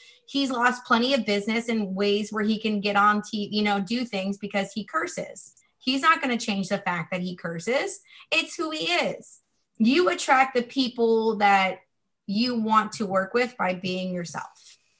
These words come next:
And that's the only thing that matters. And you have to, and you're, you, you, you scrunch, like, you have to have the abundance mindset.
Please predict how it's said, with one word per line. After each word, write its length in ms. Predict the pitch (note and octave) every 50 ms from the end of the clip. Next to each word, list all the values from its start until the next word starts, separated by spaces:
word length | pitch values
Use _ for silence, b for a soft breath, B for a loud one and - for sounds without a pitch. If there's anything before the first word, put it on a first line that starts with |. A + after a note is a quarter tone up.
| _ _ _ _ _ _ _ -
And 200 | G3 G#3 G#3 G3+
that's 500 | G3+ G3+ G3+ - - - - - - - -
the 100 | G#3 G3+
only 220 | G3+ G#3 G3+ G3
thing 160 | G3 - G3
that 80 | F#3 F3+
matters. 380 | F3 E3 - - - E3 F3
And 200 | F#3 G3 G3+ G3+
you 140 | G3+ A3 A3+
have 260 | A#3+ A3+ G#3+ A3 G#3+ -
to, 160 | - C4 C4
and 120 | B3 A3+ G#3
you're, 140 | G3+ G#3 G3+
you, 220 | G#3 G#3+ A3 A3+ - -
you, 120 | - A3 G#3 - - - _ _ -
you 120 | A3 G#3+
scrunch, 380 | G#3 - - - B3 B3 A#3+ A#3
like, 160 | G#3+ G3 G3+
you 100 | A3 A3
have 180 | G#3+ G3+ G#3 -
to 60 | A#3+
have 140 | A3+ A3+ A3
the 120 | G#3+ G#3+
abundance 420 | G#3 G3 F#3+ F3+ F3+ F3+ F3 F3 -
mindset. 400 | E3+ D#3+ D#3 E3 - - -